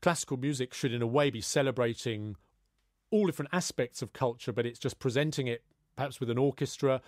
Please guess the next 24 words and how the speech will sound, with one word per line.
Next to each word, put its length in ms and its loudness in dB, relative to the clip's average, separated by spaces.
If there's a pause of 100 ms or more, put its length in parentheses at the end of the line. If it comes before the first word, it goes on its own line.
(300)
or 220 4
in 60 2
a 60 0
piece 320 -2
that's 480 -8 (160)
on 120 0
a 120 0 (160)
deeper 320 2
musical 480 0
journey 460 2
than 180 -4
a 200 -2 (100)
four 400 2
or 60 2
five 340 2
minute 220 -10
track. 400 -4 (760)
The, 160 2
the 120 0
problem 360 0
is, 140 -4
is 100 -10
that 140 -12
classical 520 -4